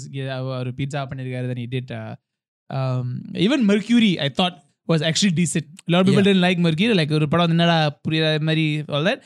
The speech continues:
Speaker 1: But I liked it. I
Speaker 2: Mm.
Speaker 1: liked Mercury because, again, it was, it was different, it was a silent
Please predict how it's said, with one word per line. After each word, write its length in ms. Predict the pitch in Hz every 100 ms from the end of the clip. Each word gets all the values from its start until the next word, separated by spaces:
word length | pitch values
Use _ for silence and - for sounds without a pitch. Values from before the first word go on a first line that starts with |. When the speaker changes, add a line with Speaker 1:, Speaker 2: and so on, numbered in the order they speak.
| - - 233
Speaker 1:
But 120 | 247 240
I 40 | 247 254
liked 180 | 185 214
it. 80 | - - 170
I 20 |
Speaker 2:
Mm. 60 | 208
Speaker 1:
liked 160 | 220 185 175
Mercury 300 | 156 175 147 156
because, 240 | 170 156 - _ _ _ _ - -
again, 140 | 208 214
it 40 | 190
was, 100 | 180
it 180 | 190 196
was 100 | 185 175
different, 260 | - 233 202
it 40 |
was 80 | 170
a 40 | 151
silent 240 | 185 196